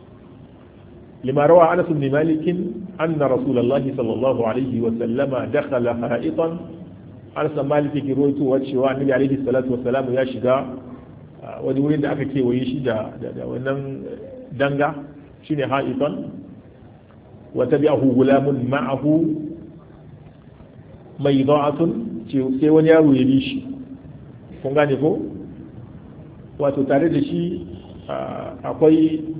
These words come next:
ɗan wurin da ake sa ruwa. "Huwa asgharuna fa wada'aha inda sidratin,"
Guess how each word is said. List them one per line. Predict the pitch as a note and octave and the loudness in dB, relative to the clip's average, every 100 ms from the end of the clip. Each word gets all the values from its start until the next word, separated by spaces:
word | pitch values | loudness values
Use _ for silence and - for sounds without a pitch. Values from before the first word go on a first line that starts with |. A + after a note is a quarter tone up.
| - | -6
ɗan | D3 D3 D#3 | 0 2 2
wurin | D#3+ | 2
da | D3+ | 2
ake | C3+ C3 | 0 -2
sa | C3+ A#2+ | 2 2
ruwa. | C#3 D#3 C3+ - - - - - - - - - - - - - - | 4 4 2 -6 -10 -12 -18 -18 -18 -18 -20 -20 -20 -20 -20 -20 -2
"Huwa | D#3 D#3 D#3 | 8 8 8
asgharuna | D3+ - B2+ C3+ D3+ D3 D3+ E3 D3+ - - | 4 0 0 4 6 6 4 0 -4 -10 -4
fa | C3 | 2
wada'aha | C3 D3+ D3 - C#3 B2+ C3 B2+ | 6 6 4 2 0 2 0 0
inda | D3 D3+ C3 B2 | -2 0 0 0
sidratin," | D3 B2 C3 C#3 E3+ F3 | 0 0 -2 -2 -4 -6